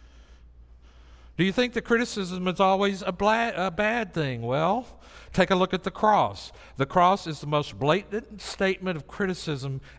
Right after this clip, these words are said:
ever displays. It says, "You deserve to die. You deserve to be stripped naked and humiliated,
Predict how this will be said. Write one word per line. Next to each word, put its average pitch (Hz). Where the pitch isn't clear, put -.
ever 165
displays. 123
It 165
says, 139
"You 131
deserve 139
to 143
die. 113
You 135
deserve 147
to 139
be 113
stripped -
naked 143
and 110
humiliated, 107